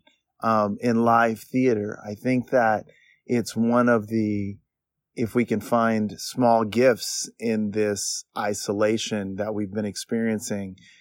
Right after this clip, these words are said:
or forcing us to be creative, just coming back to the small moments and maybe taking away some of the words and letting the interaction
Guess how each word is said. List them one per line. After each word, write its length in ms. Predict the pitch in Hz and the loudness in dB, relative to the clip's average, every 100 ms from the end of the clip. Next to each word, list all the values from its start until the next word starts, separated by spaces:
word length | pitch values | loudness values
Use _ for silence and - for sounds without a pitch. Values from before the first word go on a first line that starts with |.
| _ _ | _ _
or 640 | - 110 104 101 98 95 98 _ - _ _ _ _ - | -2 2 4 4 2 0 -6 _ -20 _ _ _ _ -6
forcing 480 | 131 120 113 120 113 | 4 4 4 0 2
us 220 | 107 - | 0 0
to 120 | - | -6
be 220 | 107 110 101 | -2 -2 -4
creative, 840 | - 104 107 123 113 101 92 - - _ _ _ _ - | -6 -2 2 2 4 0 -4 -16 -20 _ _ _ _ -2
just 220 | 127 - | -2 -2
coming 320 | - 135 120 | -2 0 2
back 280 | 113 110 107 | 2 2 0
to 140 | - | -6
the 80 | 101 | -6
small 560 | 98 - 117 117 117 113 | -6 -6 0 4 4 4
moments 680 | 107 107 95 101 - - _ _ _ _ | 2 0 -2 -8 -12 -14 _ _ _ _
and 600 | 110 104 101 98 95 95 95 - | -8 -4 -4 -4 -4 -8 -10 -4
maybe 340 | 113 113 113 | -2 0 -2
taking 560 | - - 120 120 117 113 | 0 2 2 0 -2 0
away 460 | 107 101 113 117 | -2 2 2 2
some 240 | 113 - 113 | -2 -2 0
of 140 | 104 | 0
the 100 | 104 | -2
words 540 | 104 110 113 110 104 - - _ _ | 0 2 2 2 0 -10 -16 _ _
and 240 | 110 107 104 | -2 0 2
letting 600 | 104 110 117 113 113 110 _ _ - | 4 4 4 2 0 -2 _ _ -16
the 220 | 120 113 - | -4 -4 -2
interaction 1040 | 120 113 104 107 117 117 - 113 110 107 | 0 2 2 2 0 -2 -2 0 0 -2